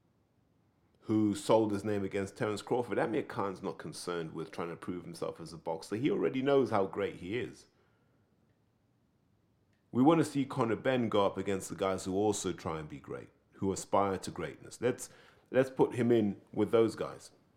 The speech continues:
and see how he fares. Not 'cause I want him to lose, but because I want him to, I, I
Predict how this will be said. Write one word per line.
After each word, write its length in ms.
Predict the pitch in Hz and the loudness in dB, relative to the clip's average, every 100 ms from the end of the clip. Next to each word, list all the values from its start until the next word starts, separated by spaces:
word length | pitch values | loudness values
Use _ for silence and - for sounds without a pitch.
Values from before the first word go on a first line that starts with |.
| _ _ _ _ _ _ _ _ - | _ _ _ _ _ _ _ _ -4
and 160 | 117 104 | -2 2
see 100 | 127 | 4
how 140 | 110 | 6
he 60 | 101 | 4
fares. 360 | - 139 95 | 4 2 4
Not 160 | 127 151 | 2 2
'cause 100 | 127 | 2
I 40 | |
want 180 | 113 110 | 4 2
him 80 | 92 | 0
to 100 | 87 | -4
lose, 280 | 107 131 95 | -2 -2 0
but 140 | 98 | -2
because 180 | 98 - | -2 -4
I 40 | |
want 340 | 98 110 127 - | 0 2 0 0
him 220 | 113 104 | -2 -2
to, 340 | - 104 98 101 _ _ _ _ _ _ _ _ _ _ _ _ _ _ _ _ | 0 0 0 -2 _ _ _ _ _ _ _ _ _ _ _ _ _ _ _ _
I, 140 | 120 120 | -6 -6
I 120 | - | -6